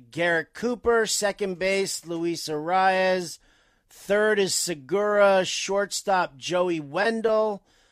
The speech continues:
Um, is that how the, uh, is that how the infield sort of looks like it's gonna shake out for you?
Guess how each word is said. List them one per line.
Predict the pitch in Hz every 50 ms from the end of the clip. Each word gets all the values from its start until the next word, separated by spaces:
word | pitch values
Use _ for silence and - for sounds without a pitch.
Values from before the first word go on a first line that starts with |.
| _ _ _
Um, | - 160 170 175 175 175 175
is | - - 170 165 160
that | 202 208 214 202
how | 202 208 208
the, | 208 202 214 208 202
uh, | 202 196 190
is | 180 185 175
that | 180 208 214
how | 208 208
the | 202 202
infield | 185 - 196 208 190 - 202 208 196 180
sort | - - 202 196 190
of | 185 170 165
looks | 185 190 -
like | - 196 185
it's | 185 180 -
gonna | - 190 185
shake | 170 - - 190 180 170
out | - 185 185 185
for | - - 202
you? | 196 196 202 202 190